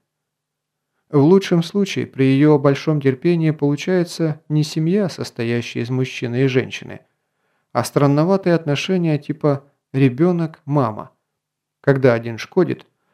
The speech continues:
а вторая все ему прощает. Так что распад семьи– это в первую очередь неудача мужчины, его проигрыш,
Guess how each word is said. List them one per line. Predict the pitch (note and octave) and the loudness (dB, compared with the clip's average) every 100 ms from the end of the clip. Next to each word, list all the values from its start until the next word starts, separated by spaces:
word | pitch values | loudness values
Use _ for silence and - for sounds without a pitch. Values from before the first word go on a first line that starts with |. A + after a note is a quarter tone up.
| _ | _
а | - | -2
вторая | C#3+ F#3+ G#3 G3 | -2 0 2 2
все | D#3 - | 0 -4
ему | D#3 B2 | -4 -6
прощает. | A#2 - - - - - _ _ _ _ _ _ _ _ _ _ _ - | -8 -12 -12 -12 -12 -14 _ _ _ _ _ _ _ _ _ _ _ 0
Так | D3 C3+ | 2 2
что | - C#3+ - | 0 0 0
распад | C3 B2+ - F3 E3+ | 0 -4 -4 -4 -4
семьи– | - A#2 G#2+ G2+ A2 _ | -6 -12 -12 -14 -18 _
это | D#3 D#3 D#3 | -6 -4 -4
в | - | -2
первую | F3 D#3+ D#3+ - | 0 2 0 0
очередь | D3+ - D3 C#3 | -2 0 -2 2
неудача | C#3 C3 D3 D3 - C#3+ | 2 4 4 2 0 -2
мужчины, | C3+ C3 - - A#2+ G2 - _ _ _ _ _ | 0 -2 -4 -8 -8 -8 -18 _ _ _ _ _
его | C#3+ C#3+ C#3 E3 D#3+ | 0 4 4 4 0
проигрыш, | C#3+ C3 A2+ G#2 - - - | 2 0 0 -6 -12 -14 -18